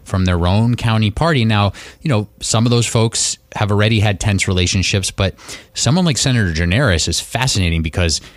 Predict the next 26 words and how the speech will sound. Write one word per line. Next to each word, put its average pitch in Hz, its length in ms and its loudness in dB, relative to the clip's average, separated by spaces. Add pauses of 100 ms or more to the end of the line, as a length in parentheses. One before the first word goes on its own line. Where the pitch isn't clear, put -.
(140)
he's 123 380 0
the 101 280 2
deputy 110 500 0
leader 101 360 0
of 85 80 -2
the 85 80 -2
state 101 340 -2
Senate 82 400 -2
in 87 140 0
the 80 60 0
government. 82 760 -4
He 98 140 -4
leads 107 360 0
the 95 120 -2
campaign 101 680 0
committee 80 440 -2
for - 180 -6
the 80 140 -2
state 82 320 -2
Senate 82 320 0
Democrats. 80 720 -2 (300)
Um, 95 260 -2
so 113 160 0
he's, 151 520 -2 (520)
you 147 100 0
know, 87 180 -2